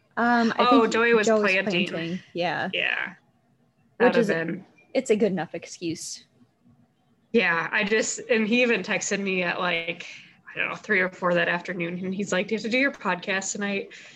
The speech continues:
Speaker 2: And I was like, "I already told Amber no because I figured you weren't gonna be in the house." And he's like,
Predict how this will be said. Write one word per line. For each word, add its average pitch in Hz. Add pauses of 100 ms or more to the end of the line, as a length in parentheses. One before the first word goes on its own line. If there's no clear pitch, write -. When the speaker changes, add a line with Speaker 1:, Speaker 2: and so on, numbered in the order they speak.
(260)
Speaker 2:
And 190
I 185
was 185
like, 180
"I 190
already 180
told 175
Amber 160
no 156
because 160
I 170
figured 156
you 156
weren't -
gonna 170
be 165
in 160
the 165
house." 160
And 175
he's 190
like, 160